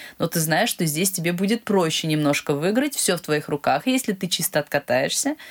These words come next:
то, э, можешь взять, э, определенное свое место.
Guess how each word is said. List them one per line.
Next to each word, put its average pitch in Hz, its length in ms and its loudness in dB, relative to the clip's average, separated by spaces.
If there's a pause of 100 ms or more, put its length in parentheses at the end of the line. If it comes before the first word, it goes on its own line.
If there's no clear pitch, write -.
(320)
то, 160 720 4
э, 143 40 -2
можешь 185 340 0
взять, 165 400 -2
э, 143 100 2
определенное 147 540 0
свое 170 340 0
место. 151 420 0